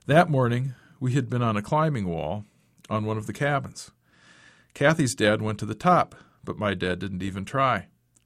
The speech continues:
That's when he started taking over in his panicky way. He doesn't like heights, so he didn't rappel either. But he worked it out by deputizing himself climbing instructor number three,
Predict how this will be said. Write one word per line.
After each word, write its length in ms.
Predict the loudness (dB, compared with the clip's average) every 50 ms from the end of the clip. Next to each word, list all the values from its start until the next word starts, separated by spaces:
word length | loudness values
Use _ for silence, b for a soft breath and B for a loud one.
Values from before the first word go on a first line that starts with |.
| b b b b b b b b b b b b
That's 240 | 0 2 2 2 2
when 120 | 2 2
he 80 | 4 2
started 420 | 2 2 2 2 2 2 0 -6 -10 _ _
taking 380 | -4 -2 -2 -2 -2 -2 -2 0
over 260 | 0 -2 -2 -2 -4
in 60 | -4
his 180 | -4 -4 -6 -6
panicky 500 | -8 -6 -6 -4 -4 -4 -4 -4 -6 -6
way. 420 | -4 -4 -4 -6 -6 -8 -10 -14 _ _ _ _ _ _
He 140 | _ -4 0
doesn't 280 | 2 2 2 2 0
like 260 | -2 -2 -2 -2 -4 -4
heights, 520 | -4 -4 -4 -4 -4 -6 -6 -8 -8 -10 _ _ _ _ -14
so 160 | -10 -8 -6
he 140 | -4 -4 -2
didn't 240 | -2 -4 -4 -4 -6
rappel 420 | -8 -6 -4 -4 -2 -2 -2 -4
either. 340 | -4 -6 -6 -8 -10 -14 -18 b b b b b b b b b b b b -4
But 80 | 0 2
he 100 | 2 4
worked 300 | 6 6 4 4 4 2
it 100 | 2 2
out 240 | 4 2 2 0 0
by 140 | -2 0 0
deputizing 720 | 0 0 -2 -2 -4 -4 -2 -2 -2 -2 -4 -4 -6 -6
himself 500 | -6 -6 -6 -4 -2 -2 -2 -2 -4 -8
climbing 400 | -8 -4 -2 -2 -2 -2 -2 -4
instructor 500 | -4 -4 -4 -4 -4 -4 -6 -6 -6 -6
number 280 | -4 -4 -4 -4 -6 -8
three, 420 | -8 -8 -8 -8 -8 -8 -10